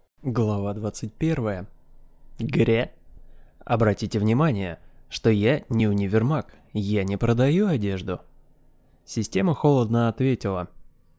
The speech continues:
"Я заплачу. Сколько стоит одна пижама? Пятьдесят медных монет или сто медных монет?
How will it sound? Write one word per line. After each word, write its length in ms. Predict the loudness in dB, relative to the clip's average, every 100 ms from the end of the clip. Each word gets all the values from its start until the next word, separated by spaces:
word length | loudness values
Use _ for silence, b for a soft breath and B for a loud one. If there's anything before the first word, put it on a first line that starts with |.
| -10
"Я 360 | -6 0 2 2
заплачу. 720 | 0 2 2 2 0 0 -2 -12 _ _ _ _
Сколько 380 | -6 -2 0 0
стоит 280 | 2 2 2
одна 240 | 2 2
пижама? 460 | 0 -2 -2 -4 -10 -18 -14 -2
Пятьдесят 500 | 0 2 0 0 2
медных 480 | 2 2 0 0 2
монет 380 | 2 2 0 -4 _ 0
или 280 | 2 4 0
сто 360 | -2 -6 -2
медных 500 | 0 0 2 0 0
монет? 320 | 2 2 0